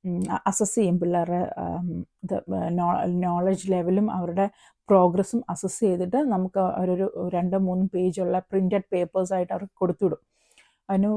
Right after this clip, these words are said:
കൊടുത്തു വി-, കൊടുത്തുവിടും. കൊടുത്തുവിട്ട് നമ്മ-, ആ, രണ്ട് കോപ്പി കാണും. ഒരു കോപ്പി നമ്മൾ സൈൻ ചെയ്ത് വെക്കണം, സൈൻ ചെയ്ത് കൊടുത്തു വിടണം തിരിച്ച്.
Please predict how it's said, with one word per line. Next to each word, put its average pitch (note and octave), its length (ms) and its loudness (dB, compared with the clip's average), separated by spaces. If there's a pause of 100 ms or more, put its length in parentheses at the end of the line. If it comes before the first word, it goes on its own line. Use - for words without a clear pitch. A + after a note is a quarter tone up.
(220)
കൊടുത്തു F#3 220 -2
വി-, F#3+ 400 -2
കൊടുത്തുവിടും. F#3+ 460 -2
കൊടുത്തുവിട്ട് F#3+ 400 -2
നമ്മ-, F#3 340 0
ആ, G3 60 -2 (140)
രണ്ട് G3+ 300 2
കോപ്പി F#3+ 280 0
കാണും. F3+ 180 0
ഒരു F#3+ 80 2
കോപ്പി F#3+ 220 -2
നമ്മൾ F#3+ 160 -4
സൈൻ F#3 180 -2
ചെയ്ത് F3+ 180 -4
വെക്കണം, F3+ 300 -4 (160)
സൈൻ F#3+ 160 2
ചെയ്ത് F#3+ 160 4
കൊടുത്തു F#3 260 -2
വിടണം F3+ 200 0
തിരിച്ച്. - 300 -4